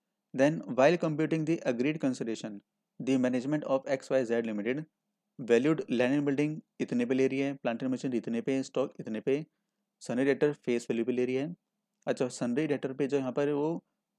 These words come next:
अ, provision for doubtful debt क्रिएट कर रही है, कितना, चार परसेंट का। लिक्विडेशन एक्सपेंस कितना है, तीस हज़ार का,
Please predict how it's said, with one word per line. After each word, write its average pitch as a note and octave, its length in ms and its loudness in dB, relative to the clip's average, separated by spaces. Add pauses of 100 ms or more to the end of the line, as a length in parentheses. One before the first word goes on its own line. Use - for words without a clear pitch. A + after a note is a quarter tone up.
अ, A#2+ 240 6
provision B2 640 0
for C#3+ 140 2
doubtful A#2+ 340 0
debt C#3+ 180 0
क्रिएट B2+ 200 0
कर A#2+ 100 -2
रही B2 160 -4
है, D3+ 100 0
कितना, C3+ 280 -4
चार A#2 200 -2
परसेंट G2+ 300 -10
का। F#2+ 120 -8 (1080)
लिक्विडेशन C3+ 480 0
एक्सपेंस C#3 400 0
कितना C3 280 -4
है, C#3+ 120 -4
तीस A#2 220 -2
हज़ार G2+ 160 -4
का, - 140 -18